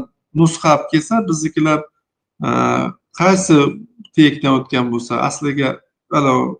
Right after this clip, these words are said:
pechatini qo'yib, hozirgi nima bilan imzolab beradi. E,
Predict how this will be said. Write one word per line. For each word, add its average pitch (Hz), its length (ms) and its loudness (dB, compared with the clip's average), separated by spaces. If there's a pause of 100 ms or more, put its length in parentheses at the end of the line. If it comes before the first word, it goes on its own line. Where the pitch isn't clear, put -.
(540)
pechatini 180 480 2
qo'yib, 175 320 4
hozirgi 170 400 2
nima 131 220 2
bilan 156 240 0
imzolab 165 440 2
beradi. 139 460 2 (600)
E, 143 40 -8